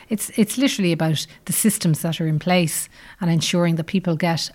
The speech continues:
value for money and can have confidence in those public services, 'cause they won't be prepared to more, pay more tax, uh, uh, i-, in any circumstance if they're not gonna see,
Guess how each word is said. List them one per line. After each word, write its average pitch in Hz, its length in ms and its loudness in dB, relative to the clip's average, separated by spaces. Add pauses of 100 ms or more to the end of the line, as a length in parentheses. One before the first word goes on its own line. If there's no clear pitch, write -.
value 170 320 4
for - 120 -2
money 170 260 2
and 170 120 2
can 170 100 0
have 156 140 -2
confidence 170 560 0
in 160 80 2
those 160 160 -2
public 165 260 -4
services, 156 260 -2
'cause 214 140 0
they 262 80 2
won't 269 220 4
be 233 60 -14
prepared 196 340 4
to - 80 2
more, 175 120 6
pay 202 240 2
more 175 200 4
tax, - 380 -2 (380)
uh, - 40 -2
uh, 165 360 6 (360)
i-, 202 260 -4
in 190 340 4
any 226 220 8
circumstance 165 640 0
if 170 80 -6
they're 170 100 -2
not 165 180 -2
gonna 165 180 0
see, - 160 -6